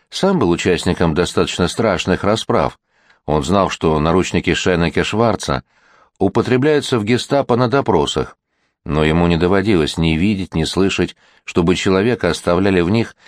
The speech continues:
больше, чем на несколько часов. Может ли кто-нибудь это выдержать? Он отправился в секретный коридор и заглянул в глазок камеры Тельмана.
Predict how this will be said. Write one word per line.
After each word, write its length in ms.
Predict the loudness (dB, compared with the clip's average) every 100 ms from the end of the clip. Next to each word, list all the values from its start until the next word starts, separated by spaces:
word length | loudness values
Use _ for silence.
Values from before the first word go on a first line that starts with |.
| _
больше, 380 | -2 2 2 0
чем 180 | -2 0
на 120 | 2
несколько 440 | 0 0 -2 -2 -2
часов. 520 | -2 -2 -2 -2 -6 _ _ _ _ _ -6
Может 540 | 0 2 2 0 -2
ли 80 | -2
кто-нибудь 540 | 0 2 2 2 0
это 200 | 0 0
выдержать? 640 | 2 2 0 -2 -4 -6 -10 _ _ _ _ _ _ _ _ _ _ _ 0
Он 160 | 0
отправился 580 | 0 0 0 2 0 -2
в 80 | 0
секретный 420 | 0 0 2 0
коридор 600 | 2 2 4 4 2 -2 _ _
и 120 | -2 0
заглянул 460 | 0 0 2 2
в 40 | 2
глазок 420 | 2 2 0 0
камеры 380 | 0 2 2 0
Тельмана. 580 | 0 0 2 0 -2